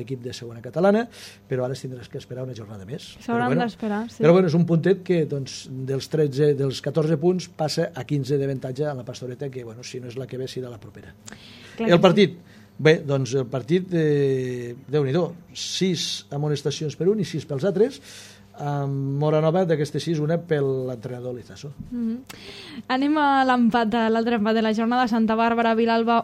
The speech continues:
Speaker 2: un gol cadascun.
Speaker 1: Llàstima, perquè el Vilalba fins al minut vuitanta-set anava guanyant, eh, el que seria una nova jornada, eh, victoriosa, amb un camp que era un,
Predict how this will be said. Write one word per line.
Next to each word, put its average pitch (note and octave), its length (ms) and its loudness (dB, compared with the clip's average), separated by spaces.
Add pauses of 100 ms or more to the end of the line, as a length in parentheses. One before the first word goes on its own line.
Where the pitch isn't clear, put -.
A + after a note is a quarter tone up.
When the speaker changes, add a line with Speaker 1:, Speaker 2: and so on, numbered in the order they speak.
Speaker 2:
un B3+ 140 4
gol G3 220 2
cadascun. G3 800 -2
Speaker 1:
Llàstima, F3 440 8
perquè E3 220 4
el D3+ 80 4
Vilalba E3 280 6
fins C#3+ 220 0
al D3+ 80 2
minut D#3 240 2
vuitanta-set D3+ 640 0
anava D3+ 320 -2
guanyant, E3 460 0 (440)
eh, C3+ 360 -2
el B2 80 -6
que C3 100 -8
seria C#3+ 260 0
una C3+ 140 0
nova C3+ 180 0
jornada, B2+ 600 -4 (160)
eh, A#2 480 -14
victoriosa, D#3+ 680 6 (420)
amb D3 200 0
un D3 100 2
camp D#3 380 6
que C3+ 1120 2
era D3 220 -2
un, C#3 100 -2